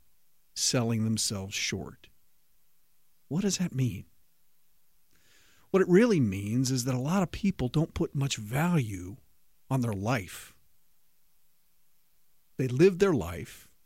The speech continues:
on this earth for forty, fifty, sixty, eighty, a hundred years and don't really see the value in what they've done here. They sell themselves short. They don't realize that what they do day in and day out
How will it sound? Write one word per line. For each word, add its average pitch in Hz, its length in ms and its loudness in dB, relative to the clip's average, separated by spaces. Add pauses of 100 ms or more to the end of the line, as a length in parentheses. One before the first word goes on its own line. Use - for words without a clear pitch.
(120)
on 147 160 4
this 151 260 2
earth - 520 -8 (680)
for 113 140 -8
forty, 139 320 0
fifty, 123 380 0
sixty, - 340 -2
eighty, 127 320 -2
a 113 60 -2
hundred 139 520 -2
years 120 840 -2 (1000)
and 151 160 4
don't 190 260 6
really 160 320 4
see 156 480 0
the 113 120 -4
value 110 800 -4 (1400)
in 147 160 2
what 147 160 0
they've 151 180 0
done 160 220 2
here. 92 260 -10 (460)
They 135 80 0
sell 143 280 0
themselves 127 460 -2
short. - 460 -4
They 135 100 0
don't 175 240 2
realize 151 600 0
that 127 160 -8
what 175 240 -2
they 147 160 2
do 131 260 4
day 180 340 2
in 151 120 2
and 113 160 0
day 127 260 0
out 113 320 -4